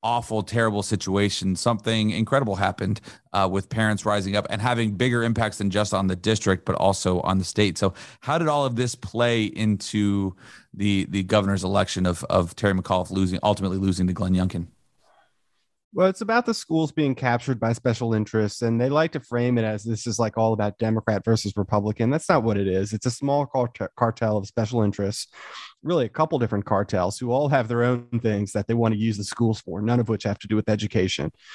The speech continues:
Speaker 2: Um, and they got away with it 'cause people weren't paying attention, and they would vote in these, um,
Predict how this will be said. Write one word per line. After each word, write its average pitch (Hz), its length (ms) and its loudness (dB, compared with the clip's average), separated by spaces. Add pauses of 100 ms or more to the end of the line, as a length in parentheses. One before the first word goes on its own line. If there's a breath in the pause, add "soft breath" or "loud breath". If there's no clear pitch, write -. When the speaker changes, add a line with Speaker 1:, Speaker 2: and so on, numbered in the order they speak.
(340 loud breath)
Speaker 2:
Um, 113 460 0 (600)
and 180 100 -2
they 196 60 -2
got 208 180 2
away 190 220 2
with 185 140 -4
it 160 80 -10
'cause 202 120 -2
people 185 320 -2
weren't 151 160 2
paying 151 160 2
attention, 113 420 -2
and 95 140 0
they 107 40 0
would 120 180 -2
vote 131 200 0
in 135 60 0
these, 120 320 -2 (480 loud breath)
um, 110 500 2